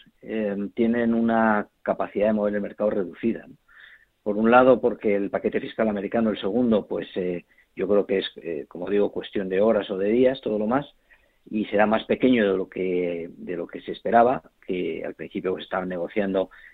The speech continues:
eh, pues, uno punto seis, uno punto ocho billones. Ahora ya los republicanos, pues, como han perdido la presidencia, tienen menos estímulos para aprobar nada, y, y probablemente el paquete, pues, será de novecientos mil millones,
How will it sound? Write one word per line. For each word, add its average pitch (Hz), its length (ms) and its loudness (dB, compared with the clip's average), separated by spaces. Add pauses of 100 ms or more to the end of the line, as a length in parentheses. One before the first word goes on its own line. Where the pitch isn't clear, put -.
(140)
eh, - 100 -16
pues, - 180 -10
uno 95 140 -2
punto 87 340 -8
seis, 131 300 6
uno 98 160 -6
punto 92 240 -6
ocho 98 180 -6
billones. 117 480 2
Ahora 92 200 -4
ya 95 160 4
los 90 180 2
republicanos, 95 760 -4
pues, 90 180 -12
como 98 120 -10
han 98 80 -8
perdido 101 220 -2
la 95 80 0
presidencia, 101 420 -6
tienen 98 260 -4
menos 92 200 -12
estímulos 95 420 -6
para 90 140 -2
aprobar 90 340 -2
nada, 110 260 2 (540)
y, 92 800 2
y - 40 -4
probablemente 92 340 0
el 90 60 -2
paquete, 92 400 -4
pues, 92 140 -8
será 90 120 -2
de 90 80 0
novecientos 82 420 -10
mil 90 120 -8
millones, 113 440 2